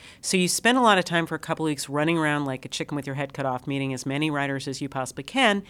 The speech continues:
so that you can actually put a group of writers together to start writing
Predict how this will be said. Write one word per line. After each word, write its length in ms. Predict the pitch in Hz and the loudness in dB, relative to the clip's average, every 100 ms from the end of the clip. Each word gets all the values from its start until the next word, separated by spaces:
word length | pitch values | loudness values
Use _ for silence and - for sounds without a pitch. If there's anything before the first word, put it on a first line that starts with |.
| - - | -16 -10
so 220 | - 226 | 4 6
that 80 | 220 | 6
you 100 | 214 | 4
can 140 | 196 180 | 2 2
actually 260 | 165 - | 2 -2
put 260 | 165 170 - | -4 -4 -4
a 60 | |
group 340 | 151 147 196 196 | -6 0 0 0
of 120 | 170 | -2
writers 280 | 156 151 143 | -2 -2 -4
together 320 | 143 135 139 | -4 -4 -4
to 120 | 135 | -6
start 240 | - 131 123 | -4 -4 -2
writing 340 | 135 127 131 | -2 -2 -4